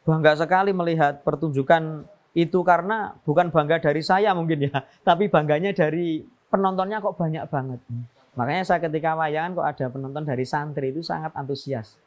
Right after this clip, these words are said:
Speaker 1: Pasti mereka animonya lebih tinggi. Jadi saya baru masuk itu,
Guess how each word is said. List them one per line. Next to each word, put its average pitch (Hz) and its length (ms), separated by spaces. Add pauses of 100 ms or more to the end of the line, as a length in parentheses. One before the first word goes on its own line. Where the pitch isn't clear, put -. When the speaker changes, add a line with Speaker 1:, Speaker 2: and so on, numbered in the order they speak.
(260)
Speaker 1:
Pasti 139 280
mereka 151 360
animonya 156 480
lebih 151 240
tinggi. 123 320 (640)
Jadi 120 180
saya 151 220
baru 139 220
masuk 151 320
itu, 165 180